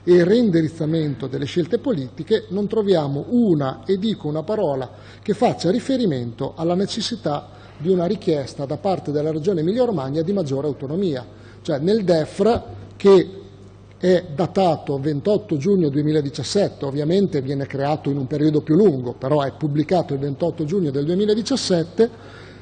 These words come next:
non c'è una sola parola riguardo all'autonomia. Quindici giorni dopo,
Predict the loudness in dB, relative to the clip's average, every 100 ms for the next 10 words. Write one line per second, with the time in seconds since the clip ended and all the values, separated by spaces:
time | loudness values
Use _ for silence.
0 | -6 2 4 4 2 2 -2 -4 -2 2
1 | 4 4 4 4 6 4 4 4 4 4
2 | 2 4 0 0 -2 -4 -8 -14 0 2
3 | 4 4 2 4 6 6 4 4 6 4
4 | 2 -6 -6